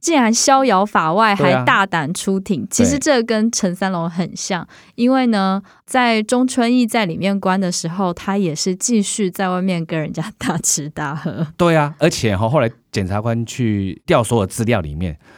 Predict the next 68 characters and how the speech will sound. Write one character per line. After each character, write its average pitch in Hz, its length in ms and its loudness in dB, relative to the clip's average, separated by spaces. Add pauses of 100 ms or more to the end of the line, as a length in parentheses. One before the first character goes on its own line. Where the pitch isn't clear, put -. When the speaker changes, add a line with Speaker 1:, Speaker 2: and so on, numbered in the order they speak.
(200)
Speaker 2:
陈 135 240 2
三 165 180 2
龙 120 180 2
用 143 120 2
他 127 140 -2
的 120 60 4
信 135 200 0
用 113 200 2
卡 82 240 -12
到 143 260 2
处 107 240 0
消 85 260 -2
费 76 280 -10
啊。 - 160 -20 (220)
Speaker 1:
哇 226 880 4
哦。 - 40 0
Speaker 2:
对， 107 320 2
所 180 180 2
以 190 60 4
你 143 140 2
看 147 240 2
哦， 117 200 0 (480)
他 220 140 2
明 185 180 4
明 156 220 4
就 170 140 2
在 156 160 4
监 156 200 2
狱 160 140 4
里 117 100 2
面， 131 140 2
他 139 140 0
还 123 160 4
可 - 240 -2
以 113 100 2
在 123 140 0
外 120 120 2
面 117 160 2
消 104 220 0
费 107 140 0
刷 92 240 -2
卡。 71 260 -12 (220)
Speaker 1:
重 262 220 2
点 214 180 2
是 247 200 0
总 175 260 -2
是 247 220 -2
不 190 180 -2
会 196 220 0
被 190 260 0
抓。 156 680 -2 (120)
Speaker 2:
所 143 160 2
以 139 40 4
他 123 120 0
大 139 260 4
胆 80 220 -4
到 87 220 0
说， 85 400 -6
他 123 140 -2
觉 82 280 -6
得 80 140 -6
他 - 160 -6
可 - 120 -4
以 82 80 0
只 95 300 -2
手 78 340 -6
遮 80 260 -6
天， 76 300 -12